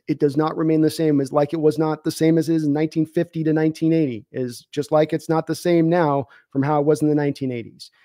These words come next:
And you've got to adapt and ad-, adjust with it. And if you give these coach-, coaches so many built-in advantages,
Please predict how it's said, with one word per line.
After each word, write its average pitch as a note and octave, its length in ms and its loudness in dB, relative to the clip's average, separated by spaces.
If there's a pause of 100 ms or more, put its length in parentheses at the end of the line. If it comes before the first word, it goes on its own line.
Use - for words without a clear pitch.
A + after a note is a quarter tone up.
(160)
And C#3 160 -2
you've C#3+ 140 0
got E3+ 300 0
to E3+ 160 -2
adapt D#3 460 0
and D3+ 120 -4
ad-, C3 80 -4 (160)
adjust C#3 400 0
with D3 200 2
it. A#2+ 120 -6
And C#3 140 -4
if C3 120 -8
you D3 100 -4
give D#3 220 2
these F3+ 200 -4
coach-, E3 420 -4 (140)
coaches D#3 420 -2
so D#3 180 0
many E3+ 200 0
built-in D3+ 400 0
advantages, B2 640 -4